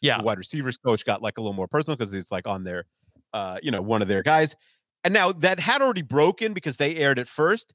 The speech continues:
Speaker 2: but it is so <laughs> bizarre. This is like, uh, yeah, it, it is really
Speaker 1: It
Speaker 2: like,
Speaker 1: really, it
Speaker 2: uh, the
Speaker 1: seems like,
Speaker 2: Iraqi
Speaker 1: and,
Speaker 2: information minister.
Speaker 1: like, for people that are in the know, it sounds like that there's, like, some sort of, like, real life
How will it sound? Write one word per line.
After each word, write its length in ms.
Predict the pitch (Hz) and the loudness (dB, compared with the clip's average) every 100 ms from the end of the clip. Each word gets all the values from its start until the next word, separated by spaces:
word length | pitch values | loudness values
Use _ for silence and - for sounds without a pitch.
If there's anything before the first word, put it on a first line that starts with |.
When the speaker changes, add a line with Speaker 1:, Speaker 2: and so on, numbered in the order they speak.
| _ _ _ | _ _ _
Speaker 2:
but 200 | 156 156 - _ _ | 2 2 0 _ _
it 140 | 165 180 | -2 -2
is 160 | 170 | -2
so 360 | - - 180 247 | -2 2 2 2
<laughs> 0 | |
bizarre. 640 | 254 175 175 139 - - - _ _ | 0 2 4 4 0 -2 -12 _ _
This 220 | 165 214 | -2 -2
is 160 | 214 180 | -4 0
like, 360 | 185 160 - - _ _ - | 2 2 0 -20 _ _ -2
uh, 300 | 135 131 131 | 2 4 2
yeah, 220 | 202 190 113 | 0 -2 -2
it, 100 | 139 | -2
it 280 | 175 190 175 | -2 -2 -2
is 180 | 156 | 0
really 240 | 156 190 220 | 0 2 2
Speaker 1:
It 60 | |
Speaker 2:
like, 80 | 220 | 4
Speaker 1:
really, 180 | 269 269 | 4 4
it 160 | 220 233 | 4 4
Speaker 2:
uh, 40 | |
the 40 | - | 4
Speaker 1:
seems 200 | 285 254 | 4 4
like, 60 | 226 | 4
Speaker 2:
Iraqi 120 | 220 | 4
Speaker 1:
and, 80 | 160 | 2
Speaker 2:
information 500 | 147 160 160 175 143 | 0 2 2 2 0
minister. 320 | 107 95 - | -2 -6 -2
Speaker 1:
like, 220 | 160 175 | 0 0
for 100 | 220 | 0
people 240 | 202 233 262 | 0 2 4
that 100 | 226 | 4
are 80 | |
in 120 | 202 190 | 2 2
the 40 | |
know, 200 | 165 143 | 2 2
it 120 | 156 | 2
sounds 280 | - 180 175 | 2 2 0
like 160 | 180 151 | -2 0
that 100 | 143 | 0
there's, 220 | 147 160 | 2 2
like, 120 | 143 | 0
some 200 | - 151 | 0 2
sort 180 | - 151 | 4 4
of, 120 | 131 | 2
like, 120 | 120 110 | 0 0
real 280 | 127 143 139 | 2 2 4
life 460 | 131 127 127 123 | 4 4 0 -4